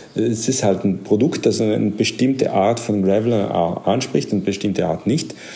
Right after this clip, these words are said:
Es ist halt so und ist auch gut so. Und wir wollten halt dann schon beim Testing,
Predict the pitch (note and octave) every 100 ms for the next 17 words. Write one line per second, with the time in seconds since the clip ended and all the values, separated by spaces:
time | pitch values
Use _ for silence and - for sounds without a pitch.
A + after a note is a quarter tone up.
0 | - - A2+ G#2 A2 G2 - - A2 -
1 | B2 - D3 G3 F#2 F2 F2 G2 F2 F2+
2 | - B2 - C3+ C#3 - - - B2+ G2
3 | A2+ C#3 A2+ C3 C3+ C3 A2+ A#2 A2 A2
4 | G#2+ G#2+ - B2+ D3 B2+ A#2+ A2 G2 F#2+
5 | G#2 A#2 - B2 B2 A#2+